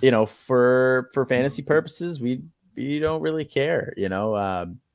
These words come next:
Butch Davis is, is the head coach there. I think Butch Davis is gonna feed him the ball, and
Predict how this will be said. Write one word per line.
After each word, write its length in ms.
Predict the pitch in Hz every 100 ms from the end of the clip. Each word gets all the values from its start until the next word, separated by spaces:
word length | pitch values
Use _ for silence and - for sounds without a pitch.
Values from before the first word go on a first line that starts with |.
| _ _ -
Butch 320 | 110 113 -
Davis 500 | 104 110 120 113 -
is, 220 | 95 -
is 160 | 98 95
the 100 | 95
head 300 | 107 104 -
coach 340 | 98 104 -
there. 240 | 113 139
I 40 | 160
think 260 | 147 98 -
Butch 240 | 101 -
Davis 380 | 98 101 107 101
is 100 | 95
gonna 200 | 101 92
feed 360 | - - 95
him 160 | 110 101
the 60 | 95
ball, 560 | 92 95 113 143 151 _ _ _ _ _ -
and 680 | 104 107 107 104 104 98